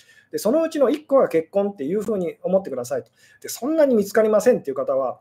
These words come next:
あの、まあ、じゃあもうちょっと減らしてもいいですよと。<laughs> あの、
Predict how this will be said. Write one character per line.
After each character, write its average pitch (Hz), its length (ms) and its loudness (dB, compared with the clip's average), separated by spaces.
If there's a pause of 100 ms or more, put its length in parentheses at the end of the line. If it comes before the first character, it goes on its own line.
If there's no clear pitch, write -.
(120)
あ 147 120 -4
の、 143 300 -4 (680)
ま 220 160 4
あ、 175 60 6
じ 190 60 4
ゃ 190 40 6
あ 160 40 2
も 196 140 2
う 339 40 -2
ち 339 80 -2
ょ - 20 -2
っ 320 40 -6
と 156 60 -2
減 156 100 2
ら 160 80 2
し - 60 -12
て 165 80 -4
も 135 80 -4
い 151 60 -4
い - 20 -8
で 127 80 -8
す - 100 -14
よ 110 80 -10
と。 - 80 -20
<laughs> - 40 -20
あ - 380 -12
の、 185 180 -2